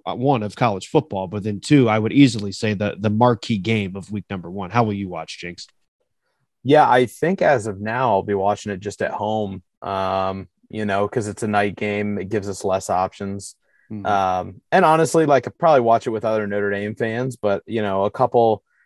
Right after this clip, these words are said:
Speaker 2: um, I have a sister-in-law and brother-in-law that are Notre Dame fans that'll be down with their newborn, so we might watch it with them. But, uh,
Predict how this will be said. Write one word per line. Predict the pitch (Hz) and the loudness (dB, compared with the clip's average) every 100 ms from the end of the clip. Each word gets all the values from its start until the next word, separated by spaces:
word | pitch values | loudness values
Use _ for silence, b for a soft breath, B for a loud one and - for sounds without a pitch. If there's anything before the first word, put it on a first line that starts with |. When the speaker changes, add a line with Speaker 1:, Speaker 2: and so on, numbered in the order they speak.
| _ - | _ -2
Speaker 2:
um, | 95 95 92 78 | 2 2 0 -4
I | 113 | -2
have | 117 | -2
a | 101 | -2
sister-in-law | - 123 120 113 110 107 | -4 -4 -2 0 0 0
and | 101 | 0
brother-in-law | 101 104 104 98 98 | 0 0 0 0 0
that | 98 101 | 0 -2
are | 101 | -2
Notre | 101 101 | -2 0
Dame | 101 101 | -2 -4
fans | 101 101 101 | -6 -6 -6
that'll | 98 98 | -6 -6
be | 104 | -6
down | 95 95 95 | -4 -4 -4
with | 98 101 | -8 -6
their | 101 | -6
newborn, | 98 98 98 95 101 98 101 101 104 | -4 -6 -8 -6 -4 -2 -2 -4 -6
so | - 104 | -4 -4
we | 101 | -2
might | 104 85 | -4 -2
watch | 90 95 - | 0 -2 -4
it | |
with | 85 95 | -8 -4
them. | 104 101 107 117 | -2 -2 -2 -2
But, | 110 101 92 110 | 0 0 0 0
uh, | 104 98 | 2 2